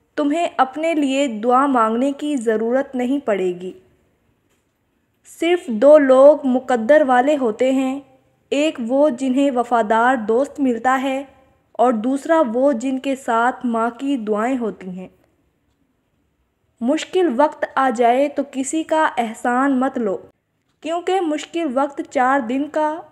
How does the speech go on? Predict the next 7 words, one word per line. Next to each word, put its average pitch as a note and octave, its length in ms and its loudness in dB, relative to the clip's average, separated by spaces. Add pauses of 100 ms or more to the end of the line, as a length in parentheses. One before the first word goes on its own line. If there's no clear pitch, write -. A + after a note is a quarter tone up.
(140)
और A#3+ 160 2
एहसान B3 720 -2
ज़िंदगी B3 500 -2
भर A#3+ 240 -6
का C#4 160 -4
होता G3 340 -6
है। F#3+ 380 -14